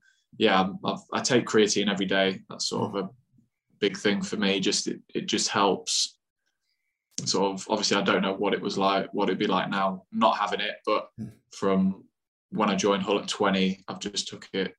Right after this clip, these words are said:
Speaker 1: sort of solidly, only stopped in off season.
Speaker 2: Hmm.
Speaker 1: Um, and it just, I think it just helps me recover faster, and it just helps the food that I eat, sort of me,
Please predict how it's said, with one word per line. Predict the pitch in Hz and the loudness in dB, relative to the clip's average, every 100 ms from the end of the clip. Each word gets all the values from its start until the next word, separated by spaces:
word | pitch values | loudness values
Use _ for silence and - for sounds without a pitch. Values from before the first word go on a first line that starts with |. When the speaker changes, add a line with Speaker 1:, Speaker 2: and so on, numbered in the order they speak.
| _ _ _ _ - | _ _ _ _ -8
Speaker 1:
sort | - - | -4 -2
of | 113 | 0
solidly, | - 95 92 95 95 | 2 4 4 6 4
only | 95 | 4
stopped | 92 92 - | 0 -2 -4
in | 95 | -4
off | 92 - | -2 0
season. | 98 98 98 95 - _ _ | 0 0 0 -2 -8 _ _
Speaker 2:
Hmm. | 123 110 - _ _ _ _ | -14 -14 -14 _ _ _ _
Speaker 1:
Um, | - 98 95 92 | -2 2 2 2
and | 98 | -2
it | 90 | 2
just, | 107 90 - - - _ _ | 2 2 -2 -4 -8 _ _
I | - _ | -18 _
think | - 101 | -4 -2
it | - | -4
just | 92 - | -4 -4
helps | - 98 95 - - - - _ _ | 0 -2 -2 -4 -4 -4 -8 _ _
me | 107 | -2
recover | 95 95 104 95 | -2 -2 -4 -2
faster, | 98 95 - - 98 95 | -2 0 -2 -2 0 2
and | 95 95 _ - - _ | 0 -2 _ -20 -20 _
it | - | -2
just | 104 - | 0 2
helps | 110 98 95 - - - | 2 2 2 -2 -2 -2
the | 95 | -6
food | 95 - 104 104 95 | -6 0 2 2 2
that | 104 - | 0 2
I | 101 | 4
eat, | 104 104 95 - | 4 4 -2 -8
sort | - - 92 | -6 -2 -2
of | 95 | -2
me, | 104 95 | -6 -6